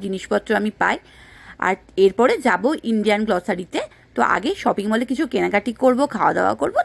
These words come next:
তারপরে যাব। আর রবিবার, রবিবার মানেই তো সবাই শপিং মলে আসে কেনাকাটি করতে, তাই শপিং মলটা বেশ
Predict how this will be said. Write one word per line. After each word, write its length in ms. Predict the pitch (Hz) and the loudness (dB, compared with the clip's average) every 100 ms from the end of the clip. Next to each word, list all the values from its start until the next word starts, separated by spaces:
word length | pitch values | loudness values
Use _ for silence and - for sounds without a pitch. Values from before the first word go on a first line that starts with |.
| - | 2
তারপরে 400 | 311 214 180 165 | 0 2 0 0
যাব। 240 | 165 127 - - _ _ _ _ - - - - - - - - - - - - - - - - - - - - - - - - - - - - - - - - - - - - - | -2 -4 -6 -16 _ _ _ _ -20 -20 -20 -20 -20 -20 -20 -20 -20 -20 -20 -20 -20 -20 -20 -20 -20 -20 -20 -20 -20 -20 -20 -20 -20 -20 -20 -20 -20 -20 -20 -20 -20 -20 -20 -20 -6
আর 160 | - 311 | 2 2
রবিবার, 460 | 285 294 269 277 | 4 4 4 2
রবিবার 360 | 277 285 294 294 | 0 0 0 2
মানেই 360 | 277 277 285 254 | 2 0 0 -2
তো 280 | 277 269 262 - - | 2 2 2 -4 -6
সবাই 300 | - 202 262 | 0 2 4
শপিং 260 | 202 214 233 | 2 2 2
মলে 200 | 226 226 | 2 2
আসে 240 | 208 240 | 2 0
কেনাকাটি 420 | 226 190 190 196 214 | -2 -2 -2 -2 -2
করতে, 360 | 208 190 - 659 - | -4 -4 -6 -8 -2
তাই 140 | 349 320 | -2 2
শপিং 260 | - 220 220 | 0 2 0
মলটা 260 | 214 220 | 0 0
বেশ 180 | 392 | 0